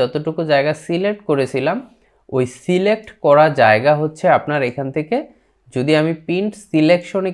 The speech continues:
ক্লিক করি তাহলে আমার ওই সিলেকশনের যেই সিলেক্ট করা যেই ডেটাগুলো আছে ওইগুলো just আপনার প্রিন্ট হবে। কিন্তু আমার এইখানে কিন্তু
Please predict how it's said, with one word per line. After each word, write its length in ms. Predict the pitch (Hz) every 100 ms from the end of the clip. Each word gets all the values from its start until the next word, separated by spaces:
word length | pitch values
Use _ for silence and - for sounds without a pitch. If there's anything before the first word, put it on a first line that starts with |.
| -
ক্লিক 240 | 147 143 139
করি 180 | 156 208
তাহলে 380 | 208 127 147 156
আমার 280 | 143 151 -
ওই 160 | - 131
সিলেকশনের 800 | 139 - - 156 - 160 160 226 254 _ _ _ _ _ _ _ _ _ _
যেই 300 | 131 131 139 147 - _ _ _
সিলেক্ট 440 | - - 156 185 185
করা 220 | 185 180
যেই 380 | 165 151 156 147 123 120 - 131
ডেটাগুলো 460 | 135 147 147 139
আছে 260 | 131 120 -
ওইগুলো 460 | 233 135 127 139 139 127
just 260 | 190 - - _ _ _
আপনার 320 | 101 107 180 208 -
প্রিন্ট 220 | 113 110
হবে। 180 | 104 92 104
কিন্তু 180 | 165 175 202
আমার 160 | 170 160 87
এইখানে 300 | 123 156 165
কিন্তু 300 | 170 170 185